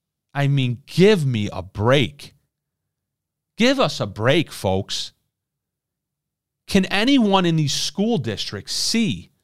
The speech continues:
how ridiculous this is? And they do.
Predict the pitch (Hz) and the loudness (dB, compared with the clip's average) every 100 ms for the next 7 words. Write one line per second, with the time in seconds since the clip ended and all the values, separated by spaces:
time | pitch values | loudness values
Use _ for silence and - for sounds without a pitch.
0 | _ _ - 165 135 117 - 190 220 190 | _ _ 0 2 2 -2 0 0 0 -2
1 | 113 90 - - _ - 127 - 185 202 | -2 -4 -10 -12 _ -6 -4 0 2 0
2 | 92 - - _ _ _ 196 220 254 143 | -2 -10 -14 _ _ _ -2 2 4 4
3 | 113 101 101 | 2 0 -2